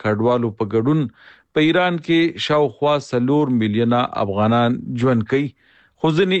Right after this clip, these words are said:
ایراني چارواکي ادعا کوي چې په ایران کې اته میلیونه افغانان دیره دي. په راپور کې راغلي چې په ایران کې اکثره د جرمونو، نامنې او بیروزګارۍ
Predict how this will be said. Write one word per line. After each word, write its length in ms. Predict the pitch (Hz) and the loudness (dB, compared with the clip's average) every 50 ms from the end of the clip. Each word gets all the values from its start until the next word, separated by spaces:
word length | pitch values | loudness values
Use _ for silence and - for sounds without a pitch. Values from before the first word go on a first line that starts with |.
| 156 151 | 0 2
ایراني 260 | 147 147 151 160 160 - | 2 2 0 0 -2 -2
چارواکي 580 | - 143 135 131 131 143 147 127 - - 143 131 120 | 0 0 2 2 2 0 0 -2 -2 -2 -2 0 0
ادعا 180 | 113 131 139 143 - - | 2 0 0 0 0 -2
کوي 220 | 127 120 123 139 147 131 | -2 0 0 -2 -4 -6
چې 160 | - 120 104 | -8 -8 -4
په 140 | - 117 110 | -2 0 2
ایران 320 | 117 123 135 139 139 135 - - | 2 2 2 2 0 -2 -2 0
کې 340 | 143 139 120 107 - _ _ _ _ - _ _ _ - 143 | 0 0 0 -2 -4 _ _ _ _ -20 _ _ _ -4 -4
اته 600 | 143 - _ - 185 190 190 190 180 - 147 135 135 | -4 -2 _ 0 0 2 2 0 -2 -4 -4 -2 0
میلیونه 500 | 131 131 123 120 131 147 143 131 120 120 131 - - - 117 113 | 0 0 2 2 2 2 2 0 0 0 -2 -4 -4 -4 -4 -2
افغانان 580 | 107 104 104 110 113 117 120 117 113 113 117 - - 131 123 131 | -2 0 0 0 2 2 2 2 0 0 -2 -4 -6 -4 -2 0
دیره 240 | 135 135 127 135 135 131 151 | 2 2 2 2 0 0 0
دي. 100 | 160 160 - - _ _ _ _ - - _ _ _ _ - | -2 -2 -4 -8 _ _ _ _ -20 -20 _ _ _ _ 0
په 160 | 170 185 185 180 180 | 0 2 2 2 2
راپور 320 | 185 180 156 180 190 180 151 | 0 0 0 0 0 0 0
کې 100 | - 175 | 0 0
راغلي 300 | 175 175 170 175 165 170 | 2 2 2 0 0 -2
چې 240 | 165 135 - 147 - | -2 -4 -6 -6 -2
په 80 | 151 143 | 0 2
ایران 260 | 147 151 151 151 147 123 | 2 2 2 0 -2 -2
کې 160 | - 143 127 | -2 -2 -2
اکثره 340 | 120 - - - 143 143 143 139 131 127 | -2 -4 -4 -2 0 2 2 0 0 0
د 100 | 131 117 104 | -2 0 0
جرمونو، 480 | 113 117 117 120 123 131 139 135 135 135 131 131 123 | -2 0 2 2 2 4 4 4 4 4 4 4 4
نامنې 720 | 120 117 117 113 113 113 117 120 127 135 135 139 - - 120 | 2 2 2 2 2 2 2 2 2 2 0 0 -2 -2 0
او 100 | 120 110 110 113 | 0 0 0 0
بیروزګارۍ 760 | 120 113 117 113 107 107 104 113 113 113 127 131 131 127 | 0 0 0 0 -2 -2 0 0 0 2 2 2 0 0